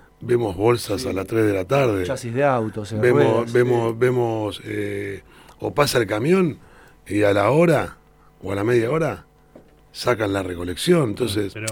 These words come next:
Speaker 3: pero vos, vos considerás que el, el
Speaker 1: tiene mucho que
Speaker 3: servicio
Speaker 1: ver eso, ¿eh?
Speaker 3: Sí, el
Speaker 2: Sí, sí,
Speaker 3: servicio,
Speaker 2: sí, sí.
Speaker 3: el
Speaker 1: Tiene
Speaker 3: servicio
Speaker 1: mucho.
Speaker 3: está controlado y, y hace
Speaker 1: El servicio
Speaker 3: lo que
Speaker 1: está controlado, lo
Speaker 3: hace lo que
Speaker 1: multamos,
Speaker 3: y el,
Speaker 1: lo
Speaker 3: el
Speaker 1: multamos.
Speaker 3: problema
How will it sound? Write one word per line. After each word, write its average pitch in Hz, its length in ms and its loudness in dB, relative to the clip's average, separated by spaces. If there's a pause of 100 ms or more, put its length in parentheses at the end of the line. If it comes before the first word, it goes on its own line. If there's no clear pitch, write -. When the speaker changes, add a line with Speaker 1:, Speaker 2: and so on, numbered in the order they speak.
(160)
Speaker 3:
pero 117 160 -8
vos, 156 180 -4
vos 160 160 -4
considerás 143 480 -4
que 131 220 -2
el, 120 280 0 (140)
el - 60 -20
Speaker 1:
tiene 127 220 8
mucho 147 200 8
que - 60 8
Speaker 3:
servicio 135 180 10 (100)
Speaker 1:
ver - 80 6
eso, 98 280 0
¿eh? 104 120 -6
Speaker 3:
Sí, 127 280 -4
el 117 100 -6
Speaker 2:
Sí, - 60 -14
sí, - 60 0
Speaker 3:
servicio, 165 400 4
Speaker 2:
sí, - 60 -2
sí. 147 60 -2
Speaker 3:
el 139 80 -6
Speaker 1:
Tiene - 160 4
Speaker 3:
servicio 170 180 2
Speaker 1:
mucho. 190 120 2
Speaker 3:
está 139 200 0
controlado 175 760 -2 (500)
y, 120 360 -4
y 123 140 -6
hace 151 220 -4
Speaker 1:
El 170 60 6
servicio 127 160 4
Speaker 3:
lo 123 60 2
que 117 60 4
Speaker 1:
está 110 60 0
controlado, 110 500 2
lo 110 100 2
Speaker 3:
hace - 80 0
lo - 60 2
que 156 60 2
Speaker 1:
multamos, 123 540 4 (160)
Speaker 3:
y 120 140 -2
el, 123 60 6
Speaker 1:
lo 143 100 10
Speaker 3:
el 131 60 6
Speaker 1:
multamos. 117 160 4
Speaker 3:
problema 165 340 4